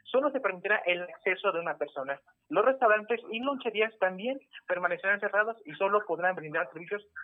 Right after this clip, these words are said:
para llevar o a domicilio. Su cierre será a las once de la noche. Además, la Secretaría de Seguridad Pública realizará operativos cibernéticos para detectar eventos masivos. En el caso del transporte público mercantil, así como ejecutivo, protegerán sus horarios de servicio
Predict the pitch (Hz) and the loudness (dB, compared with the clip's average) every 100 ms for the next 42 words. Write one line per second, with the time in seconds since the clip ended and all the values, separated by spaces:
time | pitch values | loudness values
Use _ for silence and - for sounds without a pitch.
0 | - 190 226 214 180 202 - - 196 233 | -2 2 2 4 4 2 0 0 2 2
1 | 233 156 160 170 170 277 196 185 _ - | 0 -4 -4 -6 -6 -2 -2 -4 _ -18
2 | 156 - 196 202 196 180 196 214 - 160 | -14 -2 2 2 2 4 4 2 -2 -2
3 | 151 160 147 143 151 208 - 180 - _ | -2 -6 -6 -6 -6 -6 -4 -4 -6 _
4 | - - 160 165 196 185 170 170 180 160 | -4 -2 0 2 0 2 2 2 -4 -4
5 | 170 185 175 156 180 180 208 202 - 214 | -2 -2 -4 -2 0 0 -6 -4 -2 -4
6 | - - - 180 180 208 - 202 202 185 | -6 -16 -2 -2 2 2 2 -2 2 4
7 | 180 247 285 262 202 180 214 208 240 - | 4 0 -4 0 0 0 -4 -4 -6 0
8 | 247 247 208 190 - 202 - - - 156 | 2 2 0 -2 2 0 0 -12 -2 0
9 | 165 160 160 156 151 135 143 - _ - | 0 -2 -2 -4 -4 -6 -6 -6 _ -4
10 | 165 185 190 247 262 277 208 180 - 208 | -2 -2 2 2 6 4 6 2 2 0
11 | 208 - 208 208 175 160 175 170 214 226 | 0 -2 -2 -2 -2 0 0 0 -6 -4
12 | - - 233 - 277 180 175 165 196 196 | -4 -6 -6 -2 0 0 -2 -6 -4 0
13 | 247 - - - 214 180 196 220 220 208 | -2 -2 -10 0 0 2 2 2 0 4
14 | 196 202 190 185 175 185 - | 4 4 -2 -2 -2 0 -2